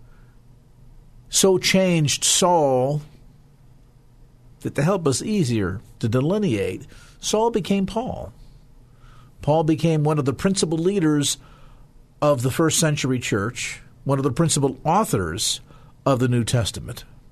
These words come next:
A man whom, had you known him pre-Damascus Road experience, would probably be like Old Red there on the streets of Oakland,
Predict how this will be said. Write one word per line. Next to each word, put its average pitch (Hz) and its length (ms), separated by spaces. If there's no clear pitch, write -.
A 127 80
man 165 360
whom, 156 280
had 151 340
you 156 180
known 165 320
him 160 280
pre-Damascus 156 920
Road 143 260
experience, 151 720
would 123 180
probably 185 580
be 143 280
like 131 300
Old 135 300
Red 120 360
there 117 220
on 120 100
the 113 100
streets 131 400
of 107 100
Oakland, - 420